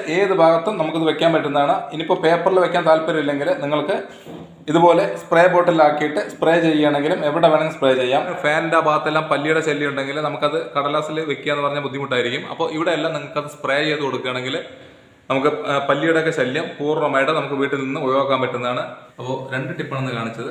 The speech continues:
നിങ്ങൾക്ക് ഏതാണ് യൂസ്ഫുൾ എന്ന് തോന്നിക്കഴിഞ്ഞാൽ നിങ്ങൾക്ക് സെലക്ട് ചെയ്ത് ഉപയോഗിക്കാം. ഇന്ന് കാണിച്ച ടിപ്സ് എല്ലാം ഇഷ്ടപ്പെട്ടു എന്ന് വിചാരിക്കുന്നു. ഇഷ്ടമായെങ്കിൽ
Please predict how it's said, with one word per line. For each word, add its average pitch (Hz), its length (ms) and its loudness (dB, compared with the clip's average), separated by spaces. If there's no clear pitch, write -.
നിങ്ങൾക്ക് 135 300 -10
ഏതാണ് 120 360 -8
യൂസ്ഫുൾ 120 260 -12
എന്ന് 117 140 -8
തോന്നിക്കഴിഞ്ഞാൽ 107 440 -8
നിങ്ങൾക്ക് 117 280 -12
സെലക്ട് 117 300 -8
ചെയ്ത് 107 240 -4
ഉപയോഗിക്കാം. 110 400 -6
ഇന്ന് 156 120 -8
കാണിച്ച 131 280 -8
ടിപ്സ് 120 260 -10
എല്ലാം 120 200 -8
ഇഷ്ടപ്പെട്ടു 123 320 -8
എന്ന് 101 120 -6
വിചാരിക്കുന്നു. 101 400 -6
ഇഷ്ടമായെങ്കിൽ 104 560 -8